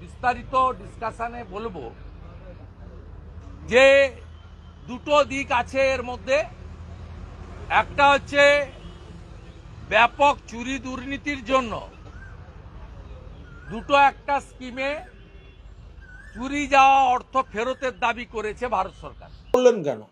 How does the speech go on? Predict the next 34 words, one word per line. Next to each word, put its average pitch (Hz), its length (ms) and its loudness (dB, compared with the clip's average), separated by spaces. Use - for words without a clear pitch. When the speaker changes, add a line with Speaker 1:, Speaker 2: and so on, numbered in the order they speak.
Speaker 2:
রাজ্যপাল 214 540 4
নিশ্চয়ই 233 500 -10
তার 196 140 4
ন্যূনতম 240 560 -2
একটা 240 420 0
সম্মতি 226 520 -2
আছে 226 180 2
বলেই 247 260 -8
তো 214 120 -6
পড়েছেন, 160 400 -2
নইলে 208 180 0
তো 214 120 0
টেবিল 214 320 -2
করে 170 180 0
দিতেন। 104 300 -12
তো 185 60 2
শুভ-, 190 420 8
শুভেন্দু 220 360 2
অধিকারী 226 360 -2
যদি 208 240 0
কিছু 220 220 -16
বলার 240 240 6
থাকে, 160 440 -2
তো 208 80 4
রা-, 208 440 2
রাজভবনে 214 560 -4
গিয়ে 220 160 -6
রাজ্যপালের 214 460 -2
সঙ্গে 226 260 -8
কথা 254 180 6
বলুন। 208 280 2
কথায় 214 260 0
কথায় 214 420 0
আর 196 80 2